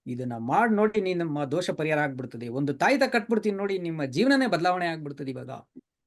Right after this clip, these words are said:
ಇವಾಗ ನೋಡಿ, ನಿಮ್ಗೆ ನಾನೊಂದು ಪೂಜೆ ಹಾಕ್ಬಿಡ್ತೀನಿ, ಈ ಪೂಜೆಯಲ್ಲಿ ನಿಮ್ಗಿರೋ ಎಲ್ಲಾ ದೋಷಗಳು ಹೋಗ್ಬಿಡ್ತದೆ"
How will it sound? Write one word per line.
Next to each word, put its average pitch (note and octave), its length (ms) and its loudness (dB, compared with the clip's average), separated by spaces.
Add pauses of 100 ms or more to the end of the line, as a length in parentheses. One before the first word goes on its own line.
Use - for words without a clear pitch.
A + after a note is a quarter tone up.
(100)
ಇವಾಗ F#3+ 220 4
ನೋಡಿ, B3+ 300 4
ನಿಮ್ಗೆ G#3+ 360 6
ನಾನೊಂದು E3+ 380 -4
ಪೂಜೆ A#3 240 2
ಹಾಕ್ಬಿಡ್ತೀನಿ, F3 680 0 (160)
ಈ F#3 240 -2
ಪೂಜೆಯಲ್ಲಿ A3 520 4
ನಿಮ್ಗಿರೋ G3 320 2
ಎಲ್ಲಾ G#3 540 2
ದೋಷಗಳು G3+ 480 0
ಹೋಗ್ಬಿಡ್ತದೆ" C3+ 840 -8